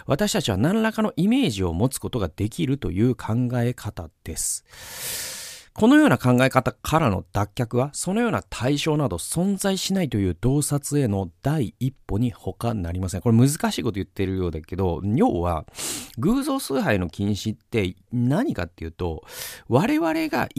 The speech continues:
抱きやすい過ちからの脱却なんですよ。じゃあ、その過ちとは何か。それは、まあ、キリスト教の神とか、イスラーム、ユダヤ教っていうのは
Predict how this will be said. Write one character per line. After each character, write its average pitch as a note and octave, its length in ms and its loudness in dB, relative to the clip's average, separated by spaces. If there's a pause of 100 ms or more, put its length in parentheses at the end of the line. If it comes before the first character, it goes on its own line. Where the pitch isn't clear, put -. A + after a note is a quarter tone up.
(100)
抱 A#3 140 0
き - 180 -4
や A#3 160 0
す A3+ 220 -4
い C3+ 260 -2
過 G#3 520 0
ち - 440 -6 (640)
か F3+ 160 0
ら F#3+ 140 2
の A#2 100 2
脱 A2 220 -4
却 A#2 300 -8
な F#2+ 80 -6
ん D#2+ 60 -10
で - 20 -16
す - 80 -18
よ。 - 120 -20 (100)
じ D3 140 -4
ゃ F#3+ 80 2
あ、 C3 60 -4
そ - 180 -2
の G#3+ 220 0
過 G#3 400 0
ち - 160 -10
と G3 100 0
は F#2+ 100 0
何 F2 220 -4
か。 - 220 -18 (1900)
そ - 160 -2
れ F#3 100 2
は、 F#3 300 2 (1300)
ま F3 120 4
あ、 - 20 4
キ - 160 -6
リ B3+ 140 2
ス - 80 -6
ト C4 120 0
教 A#3 220 2
の A3 120 2
神 G#3 300 0
と - 120 -6
か、 F2 400 -4
イ D3 100 -2
ス E3 160 -2
ラ D#3+ 160 4
ー - 20 4
ム、 G2+ 120 2
ユ A#2+ 120 2
ダ A2+ 100 0
ヤ A2+ 100 0
教 A2 180 -2
っ G#2 60 -4
て - 120 -12
い G#2 40 -2
う - 20 -4
の F#2 140 -2
は F2 260 -2